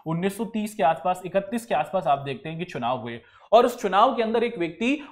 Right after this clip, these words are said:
बहुत ज्यादा वोटों के साथ जीत कर आता है, और उस व्यक्ति का नाम क्या है दोस्तों? उस व्यक्ति का नाम क्या है भैया? उस व्यक्ति का नाम है हमारा हिटलर,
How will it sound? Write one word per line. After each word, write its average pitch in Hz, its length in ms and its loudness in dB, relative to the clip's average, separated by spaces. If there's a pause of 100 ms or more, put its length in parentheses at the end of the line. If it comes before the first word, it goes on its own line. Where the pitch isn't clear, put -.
बहुत 202 380 4
ज्यादा 175 260 6
वोटों 185 320 4
के 202 100 2
साथ 190 200 4
जीत 165 280 -4
कर 151 140 4
आता 127 200 0
है, 127 260 -4
और 156 120 2
उस 170 140 -6
व्यक्ति 160 300 -2
का 190 100 4
नाम 180 220 2
क्या 185 100 4
है 185 100 4
दोस्तों? 214 640 0
उस 185 160 -6
व्यक्ति 165 380 -4
का 214 100 4
नाम 185 240 0
क्या 180 120 -2
है 185 100 -6
भैया? 190 220 -2
उस 220 160 -4
व्यक्ति 151 320 -6
का 185 100 -2
नाम 170 240 -2
है 147 120 -6
हमारा 143 560 2
हिटलर, - 600 -4